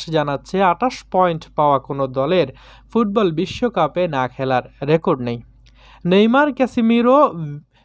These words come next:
ভিনিসিউসদের সঙ্গে প্রিমিয়ার লিগে খেলা আট ফুটবলার যোগ দেওয়ায় ব্রাজিল মুখিয়ে কাতার যাত্রা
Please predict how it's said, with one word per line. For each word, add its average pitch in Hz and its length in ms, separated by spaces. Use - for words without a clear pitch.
ভিনিসিউসদের 190 920
সঙ্গে 151 580
প্রিমিয়ার 160 420
লিগে 143 280
খেলা 139 320
আট 143 140
ফুটবলার 196 600
যোগ 139 280
দেওয়ায় 143 380
ব্রাজিল 180 440
মুখিয়ে 160 440
কাতার 156 420
যাত্রা 147 400